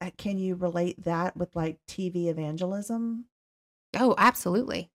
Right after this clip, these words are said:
Speaker 1: 'Cause I kinda think that it's, like, the opposite of, you, not, not the oppos-, opposite sides of the spectrum, but the same animal. You know
Speaker 2: Right.
Speaker 1: what I'm saying?
Speaker 2: Mm-hmm.
Speaker 1: Um,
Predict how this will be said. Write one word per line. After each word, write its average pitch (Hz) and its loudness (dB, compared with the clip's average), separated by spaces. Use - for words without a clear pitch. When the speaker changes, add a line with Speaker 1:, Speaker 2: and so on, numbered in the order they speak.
Speaker 1:
'Cause 226 2
I 208 2
kinda 254 0
think 185 -4
that 175 4
it's, 165 0
like, 165 0
the 170 0
opposite 165 0
of, 160 -4
you, 185 2
not, 190 -2
not 175 -2
the 151 -2
oppos-, 160 -2
opposite 226 2
sides 185 0
of 156 -6
the 160 -4
spectrum, 175 -4
but 160 -8
the 156 -6
same 160 -4
animal. 151 -4
You 147 -2
know - 6
Speaker 2:
Right. 262 6
Speaker 1:
what 170 0
I'm 170 -2
saying? 190 2
Speaker 2:
Mm-hmm. 330 4
Speaker 1:
Um, 170 4